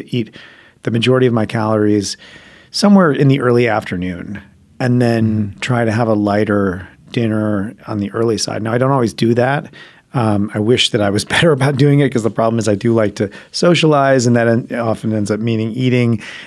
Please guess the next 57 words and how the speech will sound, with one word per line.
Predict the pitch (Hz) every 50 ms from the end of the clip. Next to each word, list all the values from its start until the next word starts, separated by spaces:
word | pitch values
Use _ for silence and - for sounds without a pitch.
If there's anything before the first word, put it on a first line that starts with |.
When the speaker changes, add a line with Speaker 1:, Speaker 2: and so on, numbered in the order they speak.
| - _ -
Speaker 1:
after | - 113 107 - - 135 123 120 117 117 117 104
people | - - 123 - - 101
are |
finished | 98 - 127 120 101 -
with | 120 117
work | 120 165 175 151 147 139 -
and | 127
it's | 120 110 98 -
seven | - 123 113 117
o'clock, | 117 - - 160 147 - -
eight | 127 120
o'clock, | 113 107 117 123 113 - 123
and | 120 113
then, | 110 107
and | 107 110 - 104 98
suddenly | - 120 113 110 107
I'm | 98 90
having | 92 98 104 95
a | 95
later | 95 98 92 85 82
dinner. | 82 104 107 139 147 143 - - - - - - - - - _ _ -
Um, | 135 131 120 117 113 110
Speaker 2:
Mm-hmm. | 107 107 101 101 - - - - 135
Speaker 1:
but | 117 139 131
if | 123 107
I | 135 117
had | 127 139
my | 123 113
druthers, | 107 101 - 127 123 127 127 110 95 101
like, | 95 110
if | 95
I | 110 113 117
were | 113 110
really | 104 110 117 120 120 117 107
to | - 120 95
just | 101 104 98 - - - -
eat | - 127 117 98
for | - - 110
the | 117 107
weight, | 101 92 101 104 107 -
for | - - 98
total, | 80 - - - - 139 139 147 151 143
for | - - 139 120 - - _ _ -
performance | - 117 - - 135 131 131 131 117 -
and | 117 98 -
fe-, | - - 131 127 123 -
feeling | - - 135 123 127 123 120
as, | 101 -
as | - 117 104
best | 110 117 104 104 -
as | 127 117
I | 101 -
could, | - - 135 127 127 - - - - - - -
I | - 120
would | 127 127 120
eat | 120 117 - -
the, | - 117 113